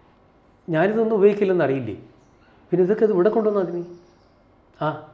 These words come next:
അവിടെ വച്ചിട്ട് പോ." അവിടെ വച്ച് ഞങ്ങളിഞ്ഞ് പോന്നു. അവിടുന്ന് ഭക്ഷണമൊക്കെ തന്ന് ഇങ്ങ് പോന്നായിരുന്നു. വീണ്ടും കുറച്ച് നാൾ കഴിഞ്ഞപ്പോഴത്തേക്ക്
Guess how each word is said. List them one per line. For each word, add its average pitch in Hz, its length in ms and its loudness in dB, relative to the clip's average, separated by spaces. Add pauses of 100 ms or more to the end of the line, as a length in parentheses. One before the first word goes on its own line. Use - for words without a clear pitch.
അവിടെ 160 120 2
വച്ചിട്ട് 156 240 -4
പോ." 127 220 -10 (1400)
അവിടെ 123 180 -10
വച്ച് 120 260 -10 (1000)
ഞങ്ങളിഞ്ഞ് 185 320 -2
പോന്നു. 151 420 -2 (640)
അവിടുന്ന് 160 260 -6
ഭക്ഷണമൊക്കെ 151 540 -6
തന്ന് 127 160 -8
ഇങ്ങ് 135 380 -14
പോന്നായിരുന്നു. 113 460 -4 (1300)
വീണ്ടും 196 200 -2
കുറച്ച് 196 280 0
നാൾ 185 100 4
കഴിഞ്ഞപ്പോഴത്തേക്ക് 151 800 -4